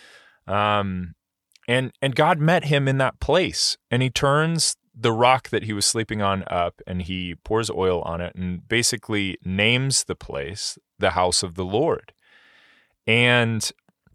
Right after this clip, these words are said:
so when it comes to gratitude, we have a lot to be thankful for. If you live in America,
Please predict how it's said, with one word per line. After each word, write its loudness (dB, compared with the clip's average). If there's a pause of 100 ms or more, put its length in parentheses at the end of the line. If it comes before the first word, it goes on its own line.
(960)
so 4
when 4
it 0
comes 0
to 0
gratitude, 2
we -2
have 0
a 4
lot 4
to -8
be -6
thankful -8
for. -12 (100)
If 2
you 0
live 2 (100)
in 2
America, 0